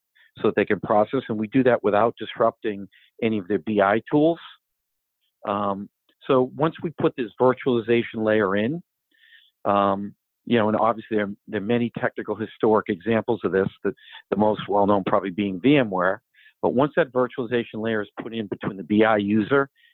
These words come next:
and the back-end data, we're able to move that data to the cloud non-disruptively. So we can take people on a journey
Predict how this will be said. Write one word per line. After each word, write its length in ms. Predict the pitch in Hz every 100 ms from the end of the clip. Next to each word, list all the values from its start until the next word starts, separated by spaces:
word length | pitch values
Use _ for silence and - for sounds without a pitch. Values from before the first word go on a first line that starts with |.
| _ _ -
and 160 | 107
the 80 | 98
back-end 540 | - 104 104 110 101 95
data, 380 | 101 107 156 160 _ _ _ _ _ _ _ _ -
we're 220 | 117 117
able 340 | 127 135 131 -
to 460 | 113 110 107 104 101 _ _ -
move 320 | 110 120 123
that 220 | 139 143 -
data 340 | 123 123 131 -
to 60 | 117
the 80 | 104 -
cloud 460 | 98 104 117 123
non-disruptively. 1080 | 104 98 107 98 - 95 95 127 123 165 175 _ _ _ _ -
So 500 | 120 110 110 110 107 _ -
we 120 | 127
can 200 | 131 113
take 240 | 135 131 -
people 560 | - 123 - 113 113 - _ _ -
on 160 | 117 117
a 60 |
journey 480 | 104 117 113 113